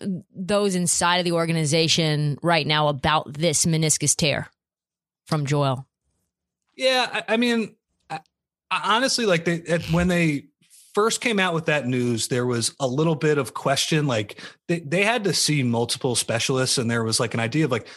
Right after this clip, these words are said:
Speaker 2: "Yeah, he has pain, but we don't know exactly what it is." And they, they settled on the meniscus tear after, after a while, and they said it was small.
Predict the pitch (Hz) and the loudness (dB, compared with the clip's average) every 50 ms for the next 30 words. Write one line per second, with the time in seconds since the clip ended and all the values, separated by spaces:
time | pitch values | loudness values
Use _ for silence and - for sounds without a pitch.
0 | - _ _ _ - 196 180 160 - 196 185 147 190 240 277 262 - - - - | -20 _ _ _ -2 0 0 2 2 0 0 0 0 0 -2 -2 -4 -4 -4 -2
1 | - 180 175 165 151 131 120 113 104 - 123 120 127 135 131 123 - - 165 180 | 0 2 2 2 2 2 0 -2 -4 -6 -6 -4 -4 -6 -6 -6 -4 -2 0 0
2 | 190 196 190 - 151 151 151 139 131 117 110 - - 123 117 127 127 - - 139 | 0 -2 -2 -2 -2 0 0 0 0 -2 0 -2 0 0 0 -2 -2 -2 0 0
3 | 131 135 127 123 120 110 117 131 156 185 202 202 190 - 131 139 131 123 123 - | 0 2 2 0 0 0 0 0 0 2 2 0 0 -2 -2 -2 -2 -2 -2 -4
4 | - 139 127 - - 139 139 170 165 165 170 196 196 190 180 156 131 - - 131 | -4 -4 -2 0 0 0 2 2 2 2 2 2 2 2 2 2 0 0 -2 -4
5 | 123 - 135 117 113 127 123 - - - - - - - _ _ - 135 131 123 | -4 -2 -2 0 0 -2 -2 -6 -12 -18 -18 -18 -18 -20 _ _ -4 -2 -2 -2
6 | - - - 139 127 120 117 127 - 135 135 135 - - 143 135 123 113 110 113 | -2 0 0 2 2 2 0 0 0 -2 -2 -2 0 0 0 0 2 2 2 2
7 | 110 120 117 113 117 117 117 - 135 127 139 139 - - - 113 101 98 101 98 | 0 0 0 0 0 0 0 0 0 0 0 -2 -2 -2 -2 -4 -4 -4 -4 -6